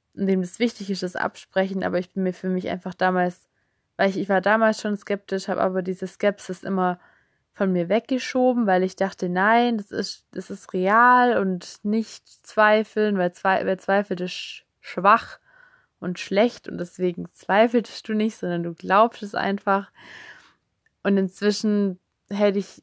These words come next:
vielleicht die Zweifel einfach zulassen müssen, hab ich aber nicht wollen, sondern ich wollte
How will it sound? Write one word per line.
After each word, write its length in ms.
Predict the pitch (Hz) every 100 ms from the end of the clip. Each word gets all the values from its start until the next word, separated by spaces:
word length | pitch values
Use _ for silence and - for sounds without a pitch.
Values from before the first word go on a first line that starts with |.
| _ _
vielleicht 340 | 202 190 190
die 100 | 190
Zweifel 360 | - 185 190 180
einfach 380 | 180 180 180
zulassen 800 | - 208 202 185 180 190 175 175 - -
müssen, 540 | 180 175 - 170 170 _ _ _
hab 240 | 190 185
ich 180 | 185 -
aber 200 | 175 180
nicht 420 | 175 175 - - _ _ _
wollen, 560 | 180 180 180 170 175 180 _ _ - - - _ _ _ _ _ _ - _
sondern 400 | _ 190 185 180
ich 240 | 175 180 185
wollte 420 | 190 190 190